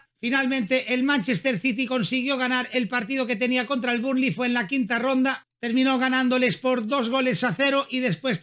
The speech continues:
se enfrentó al Arsenal en la misma ronda que terminamos perdiendo nosotros contra el Tottenham, terminaron ganando también por cuatro goles a cero contra el Tottenham.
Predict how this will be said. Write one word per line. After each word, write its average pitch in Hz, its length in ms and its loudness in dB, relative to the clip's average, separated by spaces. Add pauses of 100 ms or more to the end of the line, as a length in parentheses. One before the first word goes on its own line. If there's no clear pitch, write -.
se - 100 -6
enfrentó 254 440 -2
al 254 100 2
Arsenal 254 500 0 (140)
en 233 120 -4
la 240 100 2
misma 254 280 2
ronda 254 320 2
que 247 100 -2
terminamos 254 480 0
perdiendo 254 360 0
nosotros 233 440 0
contra 247 280 -2
el 240 120 -2
Tottenham, 262 500 -2
terminaron 254 520 0
ganando 262 380 0
también 247 340 0
por 254 200 -4
cuatro 269 280 -2
goles 247 300 0
a 226 80 -2
cero 254 260 -2
contra 254 280 -2
el 220 100 -4
Tottenham. 254 540 -2